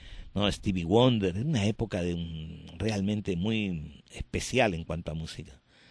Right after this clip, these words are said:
Y entonces, este, yo escuchaba música y veía los videoclips, ¿no? Ahí en, en el T V Room,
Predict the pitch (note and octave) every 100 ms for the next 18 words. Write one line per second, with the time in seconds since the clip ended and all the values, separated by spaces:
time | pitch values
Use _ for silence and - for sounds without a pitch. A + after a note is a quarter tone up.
0 | - - - - - - G2+ G#2+ D#3+ D3
1 | C3 G2+ - - F2 E2+ D#2+ E2 - _
2 | _ _ _ - B2 - D#3 E3 D3 D3+
3 | E3+ - - G2 F#2 C3+ B2+ F#2 - F2+
4 | G2 F2 G#2+ C3+ C3+ - - - F#2 G2
5 | F2 F2+ F2 E2+ F2 G2 F2+ D#2+ G#2 F#2+
6 | F#2+ A#2+